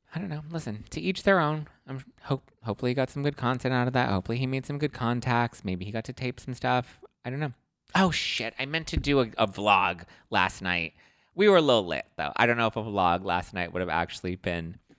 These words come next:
the thing. Um, I'm sorry if I missed it, but are you over the moon about Erica's new spinoff? Oh, yes. That's a,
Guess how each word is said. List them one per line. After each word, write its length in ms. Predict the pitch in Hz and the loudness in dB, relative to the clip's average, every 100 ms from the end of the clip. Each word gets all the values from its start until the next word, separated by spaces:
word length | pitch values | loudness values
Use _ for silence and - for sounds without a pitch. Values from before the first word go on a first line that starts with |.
| - _ - | -20 _ -10
the 100 | 90 | -4
thing. 420 | 92 87 107 131 _ | 0 0 -2 -8 _
Um, 380 | 98 95 90 90 - | -2 0 0 -2 -4
I'm 120 | 113 110 | -4 0
sorry 280 | 131 113 | 6 6
if 100 | 107 | 6
I 100 | 101 | 4
missed 260 | 113 135 - | 4 2 2
it, 100 | 104 | 2
but 120 | 101 | 2
are 160 | 95 104 | 4 4
you 180 | 104 104 | 4 4
over 260 | 113 113 113 | 6 6 4
the 80 | |
moon 180 | 107 101 | 0 0
about 220 | 98 98 | 0 2
Erica's 260 | 90 90 101 | 0 -2 -4
new 120 | 101 | -4
spinoff? 400 | - 196 202 104 - - - | -2 2 2 2 -4 -12 8
Oh, 300 | 233 254 247 | 12 12 12
yes. 260 | 262 254 | 8 8
That's 240 | - 262 | 6 6
a, 80 | 302 | 8